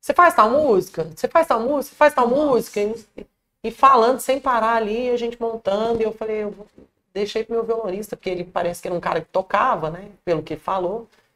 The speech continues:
Speaker 1: E aí ele começou a conversar com o meu violonista. Falei, "Vou deixar e vou fazer aqui a, a egípcia agora, né? <laughs> Vou começar a mon-,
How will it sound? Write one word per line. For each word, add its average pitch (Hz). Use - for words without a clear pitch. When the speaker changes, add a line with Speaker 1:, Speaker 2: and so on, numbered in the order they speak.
Speaker 1:
E 185
aí 185
ele 202
começou 214
a 208
conversar 254
com 277
o -
meu 285
violonista. 285
Falei, 190
"Vou 196
deixar 247
e 240
vou 233
fazer 233
aqui 240
a, 175
a 196
egípcia 185
agora, 185
né? 214
<laughs> -
Vou 208
começar 196
a -
mon-, 196